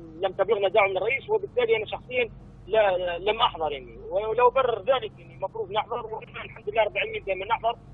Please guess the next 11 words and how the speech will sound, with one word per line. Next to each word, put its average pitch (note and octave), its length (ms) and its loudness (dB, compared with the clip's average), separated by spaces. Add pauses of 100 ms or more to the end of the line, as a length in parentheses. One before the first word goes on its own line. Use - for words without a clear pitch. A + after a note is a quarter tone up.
(140)
ودائمًا G#3+ 480 2
ننزل F#3 160 -4
فيها G3+ 160 0
في - 60 -10
الصفحة A3+ 340 -6
يكون G#3+ 280 -6
متابعين G3 480 -6
يعرفون F#3+ 300 0
أن F#3 160 -4
دائمًا F3+ 220 0
نحضر، F#3+ 360 -2